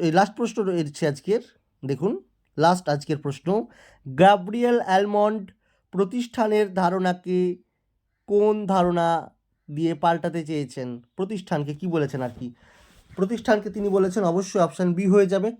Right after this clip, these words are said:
কাঠামো, ঠিক আছে, কাঠামো। যেমন আইনসভার, এটা কি একটা প্রতিষ্ঠান, এটা কি স্ট্রাকচার কাঠামো, আর আইন পাস করা এটা কার্য, ঠিক আছে। তো প্রতিষ্ঠান মানে হচ্ছে কাঠামোটা, স্ট্রাকচারটা।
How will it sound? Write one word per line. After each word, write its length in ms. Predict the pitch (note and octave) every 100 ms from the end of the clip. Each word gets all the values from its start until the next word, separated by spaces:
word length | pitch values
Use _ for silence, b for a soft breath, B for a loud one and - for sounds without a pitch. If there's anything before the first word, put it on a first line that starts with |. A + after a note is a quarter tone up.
| _
কাঠামো, 440 | F#3 F#3 G3 C3 A2+ A2 _ _ _ _ _ -
ঠিক 80 | G#3
আছে, 160 | F3+
কাঠামো। 420 | D3 D#3 C#3+ A#2 A2 - _ _
যেমন 280 | C#3+ E3+ G3 A#3+ - b b b b -
আইনসভার, 680 | F#3 G#3+ G#3+ A3 F#3+ G3+ G#3 - _ _ _ _ _ _ _ _ _
এটা 160 | F#3 F#3
কি 140 | F#3+ F#3
একটা 180 | F3+ F#3
প্রতিষ্ঠান, 540 | G3+ A#3+ A3+ - G3+ A#3 A#3+
এটা 180 | F#3 G3
কি 120 | G#3 F3+
স্ট্রাকচার 540 | - - - - A3+
কাঠামো, 380 | A3 A3 G#3 A3+ - _ _ _ _ -
আর 180 | D3+ D3+ C#3+ b b
আইন 240 | - F#3+ G#3+
পাস 160 | A3 G#3
করা 240 | A3 G#3+ A#3+ - _ _ _ -
এটা 160 | F3+ G3
কার্য, 280 | G3 F3+ F3 F#3+ _ _ _ _ _ _
ঠিক 120 | - C4+
আছে। 180 | B3+ B2+ - _ _ -
তো 60 | D3+
প্রতিষ্ঠান 460 | F3 F3+ G#3+ A3+
মানে 160 | G#3+ A3
হচ্ছে 200 | A3 A3
কাঠামোটা, 440 | C4+ F3+ D#3 B2+ B2+
স্ট্রাকচারটা। 640 | - F3+ D#3+ D3+ B2 -